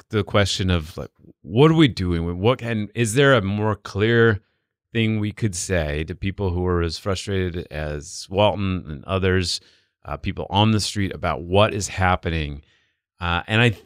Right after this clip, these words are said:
I do think that they need to dial it up a little differently, that there needs to be some kind of, um,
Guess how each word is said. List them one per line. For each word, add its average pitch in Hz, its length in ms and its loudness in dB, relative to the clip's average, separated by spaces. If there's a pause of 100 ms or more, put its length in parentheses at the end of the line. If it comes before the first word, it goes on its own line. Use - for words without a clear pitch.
I 107 120 2
do 120 220 6
think 117 360 4
that 98 140 -2
they 98 140 4
need 101 220 2
to 92 60 -12
dial 90 480 4
it 85 320 -4 (420)
up 90 320 -4 (300)
a 82 40 -12
little 85 260 -6
differently, 78 720 -10
that 82 160 -6
there 87 140 2
needs 95 300 0
to 104 120 -4
be 87 160 -4
some 95 380 0
kind 85 420 -2
of, 80 280 -4 (600)
um, 78 560 -6